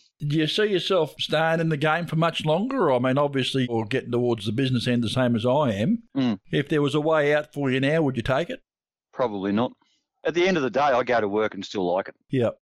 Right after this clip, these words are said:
Speaker 2: I'm one of the lucky ones. I like what I do.
Speaker 1: Yeah, I do. So do I, yep. Yep.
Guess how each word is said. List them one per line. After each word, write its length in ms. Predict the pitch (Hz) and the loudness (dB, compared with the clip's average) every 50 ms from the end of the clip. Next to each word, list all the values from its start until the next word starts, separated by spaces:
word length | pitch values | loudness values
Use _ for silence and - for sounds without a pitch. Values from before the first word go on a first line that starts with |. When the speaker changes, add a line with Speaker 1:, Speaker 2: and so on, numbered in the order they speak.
| - 147 | -4 -2
Speaker 2:
I'm 100 | 165 185 | 0 2
one 100 | 196 180 | 2 2
of 60 | 156 | 2
the 60 | 131 | 2
lucky 260 | 104 95 95 - 113 107 | 0 0 -2 -2 -4 -4
ones. 280 | 95 80 82 90 - - | -4 -4 -4 -6 -6 -4
I 120 | - 208 240 | -2 -2 0
like 400 | 208 160 131 123 139 135 _ - | 0 0 0 0 0 -2 _ -4
what 120 | 117 107 - | -6 -4 -4
I 120 | - 82 | -4 -6
do. 260 | 73 - 139 143 139 - | -8 -8 -8 -6 -4 -2
Speaker 1:
Yeah, 300 | 143 135 123 117 110 107 | -2 0 0 0 0 0
I 40 | 107 | 0
do. 140 | 107 104 101 | 0 -2 -2
So 240 | - - - 117 | -2 -2 -2 -2
do 140 | 107 101 92 82 | -2 0 0 -2
I, 120 | 76 76 | -2 -2
yep. 200 | 65 62 71 - _ _ _ _ - | -2 -4 -4 -6 _ _ _ _ -8
Yep. 120 | - - | -8 -8